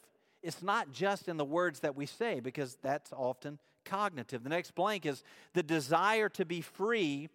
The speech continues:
from the limits of dependence is what broke the world." The desire to be free from the limits of dependence is what broke the world. And if you sat and thought about it long enough in your own life,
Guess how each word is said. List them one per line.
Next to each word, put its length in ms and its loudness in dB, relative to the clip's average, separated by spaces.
from 200 2
the 100 6
limits 500 4
of 140 0
dependence 640 -2
is 120 -2
what 280 2
broke 320 4
the 80 -2
world." 500 0
The 80 2
desire 540 4
to 140 -4
be 120 -4
free 360 0
from 180 -2
the 80 4
limits 400 0
of 160 -2
dependence 760 -2
is 160 2
what 240 4
broke 340 4
the 80 2
world. 540 2
And 140 6
if 100 0
you 120 0
sat 340 2
and 100 -12
thought 240 6
about 220 4
it 80 0
long 220 2
enough 240 4
in 120 -2
your 160 4
own 160 2
life, 340 4